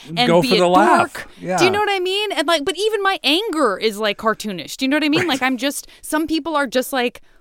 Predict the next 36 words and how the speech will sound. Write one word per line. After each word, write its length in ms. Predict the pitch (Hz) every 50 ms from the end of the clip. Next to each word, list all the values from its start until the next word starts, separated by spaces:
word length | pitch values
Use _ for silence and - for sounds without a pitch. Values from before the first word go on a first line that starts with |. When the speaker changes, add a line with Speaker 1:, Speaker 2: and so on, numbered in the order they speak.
| - -
Speaker 1:
very 360 | - 143 - 156 190 214 254 294
lively. 680 | 294 302 311 320 339 370 285 240 262 262 262 277 294 285
Speaker 2:
Yeah. 220 | - 160 170 170 151
Speaker 1:
And 100 | 247 247 220
so 520 | - - 254 247 240 233 233 233 233 196
the 320 | - 208 233 233 226 226 -
Speaker 2:
<laughs> 60 | -
Speaker 1:
irony 540 | 220 247 302 302 285 269 233 220 214 208 175
is, 340 | 202 202 196 202 208 202 -
like, 360 | 220 208 196 185 - - - - - 196 202 175 - - - - 196 214 202 170 -
you 180 | - 202 240 262
know, 220 | 214 180 175 180 170 -
the, 300 | - 185 190 233 220 196 190
it's 220 | - 247 269 - -
far 300 | - - 262 277 294 277
less 260 | 240 254 302 339 -
grounded 540 | - 202 214 202 190 190 190 180 180 170 -
to 120 | - 214
be 160 | 165 196 196
like, 280 | 190 180 170 175 170 - - _ _ _ _ _ _ _
"Listen, 220 | _ - - - -
this 160 | - - 165
is 80 | 165 165
just 220 | - - - -
how 100 | - - -
I 60 | -
conduct 320 | - - - - - - - _
myself 460 | - 151 - - - 151 147 156 - _
Speaker 2:
<laughs> 40 | -
Speaker 1:
because 300 | - - - 170 156 -
this 180 | - 160 -
is 160 | - 156 - 165
what 100 | 165 - -
real 180 | 156 165 160
people 320 | - - - - - - -
do 100 | _ -